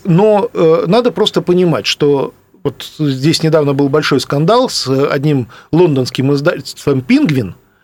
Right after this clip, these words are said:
а, оборот которого в семь раз, одного издательства в Лондоне в семь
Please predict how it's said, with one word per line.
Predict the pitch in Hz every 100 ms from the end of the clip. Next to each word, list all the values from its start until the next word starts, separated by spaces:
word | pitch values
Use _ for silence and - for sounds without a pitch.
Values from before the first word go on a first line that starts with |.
| _ _ - _ -
а, | 151 131 127 123 - _ -
оборот | 143 170 302 -
которого | 175 165 143 123 104 - _ _ _ _ _ _
в | -
семь | - - 294 247 139 - - -
раз, | 147 226 269 262 - _ _ _
одного | - 180 165 185 220 339
издательства | 277 240 190 170 190 127 117 -
в | 110
Лондоне | 131 190 170 120 98 -
в | -
семь | - - 240 180